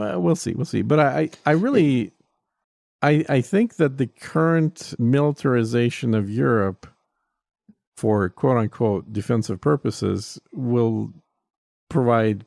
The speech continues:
Speaker 1: plenty of weapons to be utilized for population control.
Speaker 2: Yeah, but a-, a-, again, uh, so let's say there's a revolt in the U K,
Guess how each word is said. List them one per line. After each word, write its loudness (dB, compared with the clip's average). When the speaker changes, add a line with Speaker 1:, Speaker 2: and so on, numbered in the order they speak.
Speaker 1:
plenty 0
of 0
weapons -2
to -8
be -4
utilized -2
for 0
population -4
control. -10
Speaker 2:
Yeah, -2
but 0
a-, -4
a-, -12
again, -8
uh, -6
so 2
let's 4
say 2
there's 4
a 4
revolt 4
in 0
the 2
U 0
K, -6